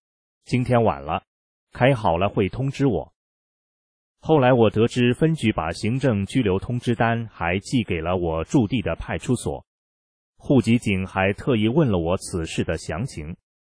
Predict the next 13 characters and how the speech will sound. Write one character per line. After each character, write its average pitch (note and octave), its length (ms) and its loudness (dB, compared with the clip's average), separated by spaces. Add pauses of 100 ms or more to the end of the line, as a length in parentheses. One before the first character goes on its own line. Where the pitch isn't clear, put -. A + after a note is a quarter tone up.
借 A#2+ 240 4
此 - 160 0
机 A#2 200 2
会， G2+ 240 2
我 F#2+ 160 4
给 F2+ 280 0
户 A2 200 2
籍 G#2+ 160 0
警 F#2 360 -4
讲 D2+ 240 -6
了 D#2+ 80 -8
真 A2+ 240 -2
相。 D#2+ 260 -6